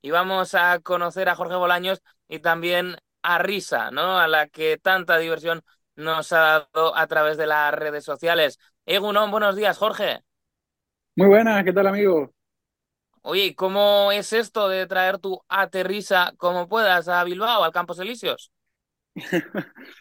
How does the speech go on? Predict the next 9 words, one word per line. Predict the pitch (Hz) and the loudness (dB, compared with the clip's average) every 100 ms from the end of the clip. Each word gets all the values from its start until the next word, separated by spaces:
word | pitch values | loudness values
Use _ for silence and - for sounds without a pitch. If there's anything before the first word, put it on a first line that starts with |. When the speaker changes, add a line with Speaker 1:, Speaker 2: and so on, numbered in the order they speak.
| _ | _
Speaker 2:
Pues | 165 | 4
bueno, | 160 180 | 4 4
Aterriza | 165 170 170 185 202 202 202 202 | 2 2 2 0 2 4 4 2
como | 190 190 | -2 -6
puedas | 180 208 208 202 | -4 -2 0 -2
es | 202 180 | -6 -12
un | 185 | -10
poco, | 185 180 180 175 165 156 147 147 - | -10 -4 0 2 2 2 0 -4 -6
eh, | 151 147 139 135 131 | -4 -4 -4 -4 -4